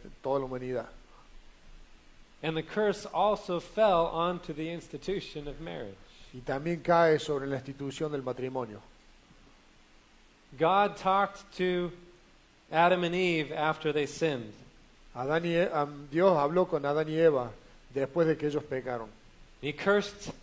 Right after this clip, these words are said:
Speaker 2: the snake.
Speaker 1: Le dio una maldición, Dios le dio una maldición a la víbora, ¿verdad?
Speaker 2: Satan
Speaker 1: A la
Speaker 2: was the
Speaker 1: serpiente,
Speaker 2: snake.
Speaker 1: que es Satanás.
Speaker 2: He cursed the, the woman and he cursed the man.
Speaker 1: Le dio una maldición al hombre y le dio una maldición a la mujer también.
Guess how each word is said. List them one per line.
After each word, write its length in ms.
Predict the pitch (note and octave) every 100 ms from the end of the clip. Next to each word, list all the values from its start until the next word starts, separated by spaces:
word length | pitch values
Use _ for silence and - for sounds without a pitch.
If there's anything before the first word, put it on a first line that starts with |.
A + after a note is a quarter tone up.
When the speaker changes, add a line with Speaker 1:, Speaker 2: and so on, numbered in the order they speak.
| -
Speaker 2:
the 80 | D#3
snake. 640 | - G3 G3+ D3+ - - - - - - - - -
Speaker 1:
Le 160 | A#2 C3
dio 100 | D#3
una 120 | E3+
maldición, 680 | D#3 C#3+ D3 - F3 E3+ D3+
Dios 300 | D3 F#3+ D#3
le 80 | C#3+
dio 100 | E3
una 80 | E3
maldición 680 | D3 C#3 C#3+ F#3 F3 C#3 -
a 80 | C3
la 120 | C3+
víbora, 340 | F3+ C#3+ G#2 - - - -
¿verdad? 220 | A#2 D#3+
Speaker 2:
Satan 220 | D#3 C3
Speaker 1:
A 20 |
la 20 | B2
Speaker 2:
was 100 | A#2
the 60 |
Speaker 1:
serpiente, 300 | C3+ D3+ D3
Speaker 2:
snake. 260 | B2+ D3+ A#2 - - - - - - -
Speaker 1:
que 100 | -
es 60 | B2+
Satanás. 560 | C3+ C3 C#3 C#3+ - - - - - - - - - - - - -
Speaker 2:
He 60 | C#3+
cursed 360 | F#3+ G3 G3
the, 80 | F#3
the 300 | F3 E3+ F3
woman 360 | E3+ G3+ G#3 E3+
and 100 | E3
he 80 | D#3+
cursed 580 | F3+ F#3 F3+ - - D3+
the 80 | E3
man. 380 | F3 E3 C3+ G#2+ G#2+
Speaker 1:
Le 80 | C3+
dio 80 |
una 80 | E3
maldición 460 | D#3 C#3+ C#3+ E3+ D#3
al 100 | D3
hombre 340 | F3 G3+ F#3+
y 20 |
le 80 | D#3
dio 80 | D#3+
una 100 | D#3+
maldición 400 | D3 C#3 B2+ E3
a 40 |
la 80 | D3
mujer 360 | C3 C3+ D#3+ C3+
también. 320 | C3+ C3 A#2+